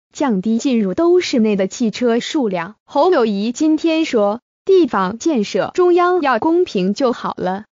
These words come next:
他希望中央对于财政收支划分法修正快点过关，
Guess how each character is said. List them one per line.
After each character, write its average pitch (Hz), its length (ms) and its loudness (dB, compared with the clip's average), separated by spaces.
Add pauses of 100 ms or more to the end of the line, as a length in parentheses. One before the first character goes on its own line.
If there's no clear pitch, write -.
(600)
他 370 160 0
希 349 220 0
望 269 320 0
中 294 200 0
央 349 280 2
对 247 180 0
于 220 180 0
财 196 300 -4
政 226 180 0
收 226 220 -4
支 254 340 -4
划 370 240 2
分 381 220 0
法 202 280 -2
修 330 260 -2
正 294 180 0
快 339 300 -2
点 190 240 -2
过 302 240 0
关， 185 380 -2